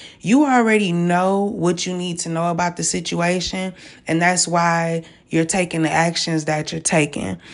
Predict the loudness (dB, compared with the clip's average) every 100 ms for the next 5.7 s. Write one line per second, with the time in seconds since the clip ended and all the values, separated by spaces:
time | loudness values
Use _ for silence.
0 | -18 -10 2 4 6 4 0 -2 2 2
1 | 2 0 2 2 2 2 0 -2 -10 -20
2 | _ _ -6 4 4 4 0 -4 -4 2
3 | 6 6 6 0 -2 0 2 0 -2 -10
4 | -14 -4 0 2 2 2 2 0 -2 -2
5 | -2 -2 0 2 2 0 -2